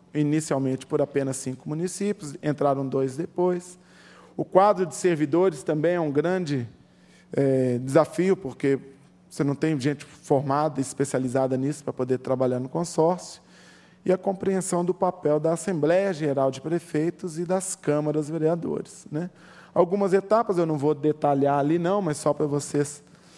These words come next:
saberem, né? Nossa conversa nossa começou ainda em dois mil e quatro, começando, eh, antes da posse dos prefeitos, e depois, de janeiro de dois mil e cinco até a criação em dois mil e sete,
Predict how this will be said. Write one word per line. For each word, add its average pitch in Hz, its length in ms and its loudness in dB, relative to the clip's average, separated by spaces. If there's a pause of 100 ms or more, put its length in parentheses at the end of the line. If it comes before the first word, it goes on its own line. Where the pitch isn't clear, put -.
(160)
saberem, 165 560 2
né? 160 180 -6
Nossa 156 680 -6
conversa 170 640 2
nossa 160 260 0
começou 156 340 -4
ainda 143 200 -2
em 139 40 -4
dois 135 200 0
mil 131 80 -6
e - 20 -6
quatro, 175 640 0 (380)
começando, 143 640 0 (680)
eh, 131 120 2
antes 151 260 0
da 143 100 4
posse 156 440 2
dos 135 200 -6
prefeitos, 185 720 2
e 160 60 -2
depois, 165 560 0 (580)
de 135 120 -2
janeiro 165 400 6
de 160 80 -14
dois 151 240 0
mil 156 100 2
e 143 40 2
cinco 190 540 -2 (440)
até 156 260 4
a 196 60 6
criação 180 640 0
em 160 60 -2
dois 143 220 2
mil 143 140 -2
e 135 40 -2
sete, - 540 -2